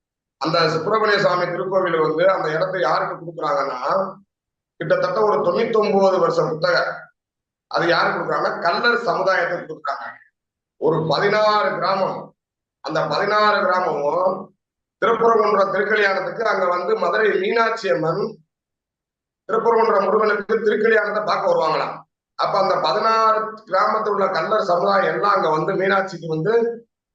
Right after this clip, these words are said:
அபிஷேகம் எல்லாம், அங்க வந்து அன்னதானம் எல்லாம் கிட்டத்தட்ட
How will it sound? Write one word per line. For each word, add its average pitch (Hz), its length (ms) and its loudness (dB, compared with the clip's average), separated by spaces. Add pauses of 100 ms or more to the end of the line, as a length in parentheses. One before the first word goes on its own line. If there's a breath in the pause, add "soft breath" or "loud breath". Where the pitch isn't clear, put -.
(100)
அபிஷேகம் 175 720 2
எல்லாம், 180 440 0
அங்க 175 120 -2
வந்து 170 200 -2
அன்னதானம் 170 520 0
எல்லாம் 185 340 0
கிட்டத்தட்ட 160 720 -2